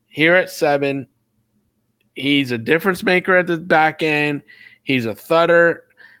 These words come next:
You got the other long safety that they picked out of Mississippi State two years ago, who came on last year, played really well. You know, they, they got some options here, but I think putting that offensive tackle into play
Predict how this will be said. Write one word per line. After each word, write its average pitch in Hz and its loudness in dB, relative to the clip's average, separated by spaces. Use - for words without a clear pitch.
You 139 0
got 143 0
the 139 0
other 165 0
long 165 0
safety 160 -4
that 151 -4
they 147 -2
picked 147 -4
out 143 2
of 135 -2
Mississippi 143 -6
State 143 -4
two 139 -4
years 160 0
ago, 160 0
who 147 0
came 143 -2
on 139 -2
last 139 -2
year, 147 -2
played 135 -2
really 131 -2
well. 156 0
You 135 -2
know, 139 0
they, 135 0
they 131 -2
got 156 0
some 156 -4
options 151 -4
here, 156 0
but 139 -2
I - 2
think 175 -4
putting 190 2
that 131 0
offensive 175 0
tackle 175 -2
into 170 0
play 156 0